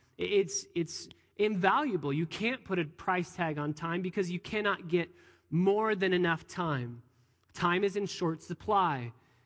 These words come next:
If you think gas prices are going up because oil is demanded more and, and the supply is going down,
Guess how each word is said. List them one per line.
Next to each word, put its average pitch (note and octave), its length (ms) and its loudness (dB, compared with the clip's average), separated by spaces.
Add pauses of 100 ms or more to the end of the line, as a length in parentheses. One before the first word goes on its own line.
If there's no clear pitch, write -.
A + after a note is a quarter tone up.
(160)
If D3 320 -4
you G3 100 -2
think E3+ 300 -2 (300)
gas F#3 340 2
prices E3 460 0
are D#3 80 2
going D3+ 260 2
up D#3 180 0
because D3 640 -2
oil D#3+ 460 2
is C#3+ 360 -2
demanded D3+ 500 2
more D3 380 2
and, C#3+ 120 -2
and C3 300 -2
the B2 40 -4
supply F3+ 440 2
is D#3 140 -2
going C#3 280 0
down, C3+ 460 -2